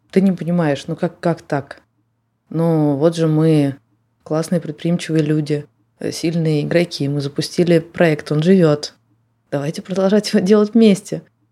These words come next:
Ну, то есть Преображенка же это тоже классная точка. И она часто делает по выручке Фрунзу. М, но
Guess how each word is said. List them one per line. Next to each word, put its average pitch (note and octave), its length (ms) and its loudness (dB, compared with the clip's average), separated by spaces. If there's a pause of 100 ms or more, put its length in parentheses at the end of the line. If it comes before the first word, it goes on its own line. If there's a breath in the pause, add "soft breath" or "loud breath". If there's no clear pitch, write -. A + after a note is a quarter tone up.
(100)
Ну, F#3 180 2
то E3 140 -4
есть D#3+ 320 -6
Преображенка G3 520 -2
же D#3+ 100 -4
это D#3+ 180 -4
тоже G3 400 2
классная E3 420 -4
точка. D#3+ 460 0 (420)
И C#3+ 360 -6 (100)
она D#3 200 -2
часто D#3 560 -2
делает D#3 540 0
по C#3 160 -6
выручке D3 600 -6
Фрунзу. C#3+ 500 -4 (220)
М, C#3 340 -8 (400)
но D3+ 600 0